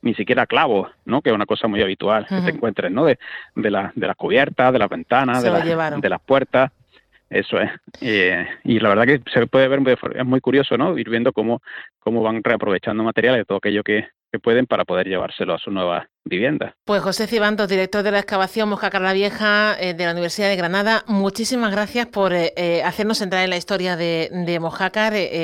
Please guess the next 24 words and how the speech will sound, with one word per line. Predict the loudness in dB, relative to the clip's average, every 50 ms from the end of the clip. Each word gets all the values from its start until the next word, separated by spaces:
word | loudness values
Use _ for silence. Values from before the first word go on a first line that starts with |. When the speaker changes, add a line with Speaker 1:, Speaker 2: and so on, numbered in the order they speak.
| -2 -2 -2 -2 -4
Speaker 2:
eh, | -4
bucear | -4 -6 -4 0 0 2 2 2
en, | 0 -2 -2 -4 -4 -4 -4 -6 -4
en | -4 -4 -4 -2 -2
lo | -4 -4
que | -4
fueron | -6 -4 -4 -4 -2
sus | -2 -4 -6
orígenes | -4 -4 -4 -4 -4 -4 -2 -2 -4 -4 -8 -14 -20 -20 -20 -12
y | -12 -10 -6
por | -4 -4
atendernos | -4 -4 -4 -4 -4 -2 -2 -2 -2 -2
y | -4
contarnos | -6 -4 -2 -2 -2 -2
lo | -4
que | -4 -4
nos | -8 -6
queda | -6 -6 -6
por | -4 -4 -4
delante | -4 -4 -4 -4
esta | -6 -8 -8
semana. | -10 -8 -6 -4 -4 -4 -4 -6 -6
Muchísimas | -10 -10 -10 -8 -6 -6 -6
gracias. | -6 -6 -8 -8 -10 -10 -10 -12 -18